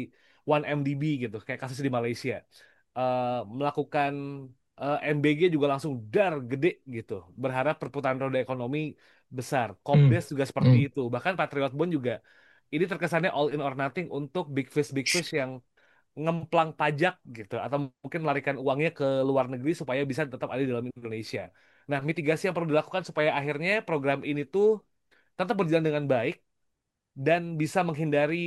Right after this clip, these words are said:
Speaker 1: resiko-resiko terjadinya fraud itu apa aja yang bisa dilakukan nih, Mas?
Speaker 2: Iya, balik lagi ya. Jadi gimana sih caranya supaya ini menjadi mitigasi risiko fraud gitu ya? Eh, adalah peran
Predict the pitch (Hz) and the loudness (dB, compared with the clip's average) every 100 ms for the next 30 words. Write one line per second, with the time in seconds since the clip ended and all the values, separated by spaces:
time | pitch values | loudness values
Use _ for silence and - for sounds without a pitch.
0 | 151 156 139 175 170 160 165 - 160 156 | -2 -2 -2 0 0 0 -2 -2 0 0
1 | 151 143 139 143 135 170 175 190 156 131 | -2 0 0 0 -2 -4 -4 -4 -4 -4
2 | 120 120 120 113 104 110 92 - - - | -2 -4 -4 -8 -8 -12 -16 -20 -20 -20
3 | _ _ _ _ _ _ _ _ _ - | _ _ _ _ _ _ _ _ _ -20
4 | - _ - 135 117 - - - - _ | -20 _ 4 6 4 0 -8 -10 -10 _
5 | _ - 120 120 107 107 117 113 110 107 | _ 2 6 6 6 6 6 6 4 6
6 | 120 123 - - - 107 104 107 110 123 | 8 6 2 0 6 6 6 4 6 6
7 | 107 101 107 120 123 104 101 110 117 120 | 6 4 6 4 4 2 6 6 8 6
8 | 135 - - - 110 107 107 113 113 110 | 2 -8 -14 0 6 8 10 8 6 6
9 | 107 104 101 - 113 101 104 104 110 104 | 6 6 4 6 6 6 4 2 2 2
10 | 104 107 107 - - - 92 78 73 69 | 2 2 4 2 -2 -2 0 2 2 0
11 | 117 _ _ _ _ _ _ 107 107 107 | -6 _ _ _ _ _ _ 2 6 6
12 | 101 90 104 110 117 120 - 123 | 4 6 8 8 6 4 2 4